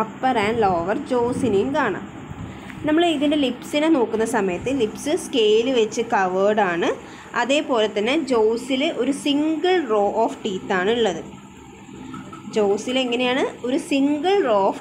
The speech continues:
teeth-േ ഉള്ളൂ കേട്ടോ. പിന്നെ ഇനി അതിൻ്റെ dentition നോക്കുകയാണെങ്കിൽ homodon dentition ആണ്. homodon എന്ന് പറഞ്ഞു കഴിഞ്ഞാൽ എല്ലാ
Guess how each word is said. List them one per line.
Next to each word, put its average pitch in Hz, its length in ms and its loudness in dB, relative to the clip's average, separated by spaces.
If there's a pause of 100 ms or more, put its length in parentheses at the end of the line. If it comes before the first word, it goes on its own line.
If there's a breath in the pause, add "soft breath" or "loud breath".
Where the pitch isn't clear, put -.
teeth-േ 196 340 0
ഉള്ളൂ 170 220 -2
കേട്ടോ. 233 180 -2 (1000 loud breath)
പിന്നെ 285 260 2 (1200)
ഇനി 269 160 2
അതിൻ്റെ 277 220 2 (100)
dentition 269 680 0
നോക്കുകയാണെങ്കിൽ 196 680 0
homodon 240 680 2 (100)
dentition 180 600 0
ആണ്. 151 220 -4
homodon 214 520 2
എന്ന് 233 140 -2
പറഞ്ഞു 220 180 0
കഴിഞ്ഞാൽ 254 240 0 (640 loud breath)
എല്ലാ 269 240 2